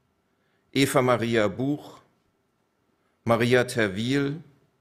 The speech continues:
Ingeborg Kummerow, Hilde Koppi, Adam Kuckhoff,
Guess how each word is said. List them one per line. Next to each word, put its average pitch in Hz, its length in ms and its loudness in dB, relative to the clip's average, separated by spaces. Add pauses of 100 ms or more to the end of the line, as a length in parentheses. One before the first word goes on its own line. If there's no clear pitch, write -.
(1120)
Ingeborg 123 580 2
Kummerow, 143 680 0 (1080)
Hilde 127 280 6
Koppi, 143 540 2 (1400)
Adam 110 420 2
Kuckhoff, 139 640 -2